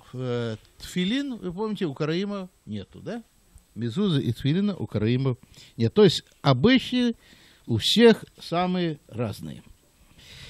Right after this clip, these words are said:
Ведущий. Ведущий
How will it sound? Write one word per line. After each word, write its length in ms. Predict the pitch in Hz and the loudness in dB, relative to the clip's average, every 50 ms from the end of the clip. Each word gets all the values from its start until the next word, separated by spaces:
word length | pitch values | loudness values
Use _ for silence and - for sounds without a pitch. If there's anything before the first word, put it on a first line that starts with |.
| - - - - - - - - - - - - - - - | -20 -20 -20 -20 -20 -18 -18 -16 -16 -16 -18 -20 -20 -16 -6
Ведущий. 640 | - 143 202 202 175 202 160 135 - - - 107 87 - - - - _ _ _ | -2 -2 0 2 2 2 0 0 -2 -6 -12 -14 -14 -14 -14 -16 -18 _ _ _
Ведущий 640 | - 104 123 131 139 226 254 247 - - 285 285 262 | -10 -8 -6 -4 -2 -2 -2 -2 -4 -2 -2 -2 -2